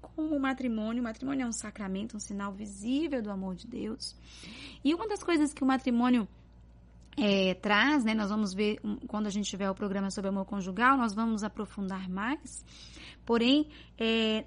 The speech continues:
no matrimônio, a sexualidade, ela vem a ser realizada de maneira verdadeiramente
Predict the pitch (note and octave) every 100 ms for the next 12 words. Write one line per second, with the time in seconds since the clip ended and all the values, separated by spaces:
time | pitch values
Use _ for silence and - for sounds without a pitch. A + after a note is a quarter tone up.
0 | - - - - - A#3+ E4 G#4 G4+ C#4
1 | A#3+ C4 E4+ E4 C4 - C4+ - - B3
2 | A3+ A#3 C4+ D4 B3 - B3 C4 G#3+ C4
3 | D4 D4 - B3+ B3 A#3 A3 G#3 G3 A#3+
4 | B3 A3 A#3+ A#3+ B3 A#3+ B3 B3 A#3 A#3
5 | A#3 A#3 A#3+ C4